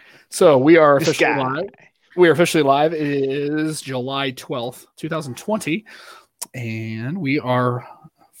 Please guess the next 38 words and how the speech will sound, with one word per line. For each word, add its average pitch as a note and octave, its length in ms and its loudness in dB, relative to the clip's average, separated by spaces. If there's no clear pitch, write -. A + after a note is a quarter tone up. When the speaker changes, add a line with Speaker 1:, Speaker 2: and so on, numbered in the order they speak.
Speaker 1:
broadcasting. C3+ 800 2
Actually, D3 400 -4
I'm C#3 180 0
in B2+ 220 -2
middle E3+ 440 4
of A#2+ 220 -6
smoking C3 800 -4
some A#2 300 -16
ribs. B2+ 560 -6
I, D3 80 -12
and A#2 160 -6
anybody B2 280 -2
in A#2 40 -8
the A2+ 80 -6
Discord A2+ 340 -6
saw, A#2 380 -2
I A2 100 -14
started A2+ 360 -6
that A2+ 180 -10
this - 200 -10
morning A#2 260 -6
around, A2+ 400 -4
well, E3 120 6
I E3 80 4
started E3 320 4
early C3+ 300 -2
'cause C3 180 -8
the B2+ 120 -10
first C#3+ 280 -12
part B2+ 160 -8
of B2+ 60 -8
it's A#2 140 -14
three A#2+ 240 -10
hours. C3 460 -8
So A2 280 -8
I A2+ 80 -2
wanted A#2+ 300 -6
to, A2 280 -8